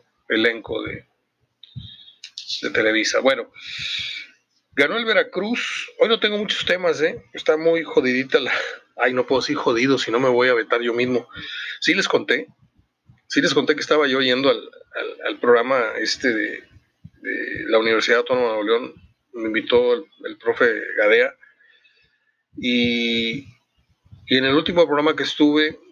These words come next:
yo dije que Monterrey estaba muy mal y que yo no veía cómo Alonso saliera de esto. Yo dije, prácticamente Alonso está jodido.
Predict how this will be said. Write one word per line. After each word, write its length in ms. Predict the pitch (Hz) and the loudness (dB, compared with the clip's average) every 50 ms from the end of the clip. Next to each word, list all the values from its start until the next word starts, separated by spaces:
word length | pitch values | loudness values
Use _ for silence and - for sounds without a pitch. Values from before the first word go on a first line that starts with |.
| - _ _ _ _ _ _ - | -20 _ _ _ _ _ _ -16
yo 300 | - - 117 127 135 143 | -10 -2 0 2 2 4
dije 340 | 139 139 139 - 160 151 - | 4 2 0 2 0 -2 0
que 100 | - 127 | 0 -2
Monterrey 520 | 113 113 113 110 - 113 104 117 127 131 | -2 -2 -2 0 0 0 2 2 2 0
estaba 320 | 131 127 - - 135 135 135 | 0 0 0 2 2 2 2
muy 200 | 127 127 131 127 | 0 -2 -2 0
mal 380 | 123 123 127 135 143 151 - _ _ _ _ _ _ _ - | 0 2 2 2 0 -2 -8 _ _ _ _ _ _ _ -18
y 140 | - 113 - | -18 -16 -10
que 280 | - - 117 113 113 | -6 -4 -2 -2 2
yo 160 | 113 131 143 | 4 4 4
no 180 | 143 143 151 147 | 4 4 4 4
veía 380 | 139 127 123 127 131 131 123 123 | 4 2 0 0 0 0 0 -2
cómo 300 | - 123 123 127 127 123 | -2 0 2 2 4 2
Alonso 580 | 120 117 120 120 127 123 - - 139 - - - 453 - _ _ _ _ _ _ _ _ _ _ _ _ _ _ | 4 4 4 2 2 0 -4 -2 -2 -2 -4 -6 -14 -16 _ _ _ _ _ _ _ _ _ _ _ _ _ _
saliera 560 | - - - 123 110 107 120 123 131 131 131 - | -4 0 0 0 2 2 2 2 2 2 0 -2
de 260 | - 110 110 107 107 | -2 0 0 2 2
esto. 320 | 113 110 - - - 113 107 | 0 -2 -4 -8 -8 -6 -2
Yo 140 | 110 123 | 0 2
dije, 240 | 127 131 123 - 131 | 2 2 0 -2 -4
prácticamente 920 | - - 160 175 - 190 - - 156 151 151 156 156 151 - 170 170 - - - - | -2 0 -2 -2 -2 -4 -2 -2 0 0 0 -2 -2 -2 -4 -4 -4 -4 -8 -10 -4
Alonso 520 | - 127 123 127 139 147 147 147 - 156 | -2 0 2 2 2 2 2 0 0 0
está 300 | 135 - - - 131 143 160 - | 0 0 0 -2 -2 -2 -2 -8
jodido. 680 | - - 127 107 107 110 117 120 117 117 104 98 | -6 -4 -2 0 0 0 0 0 0 -2 -4 -6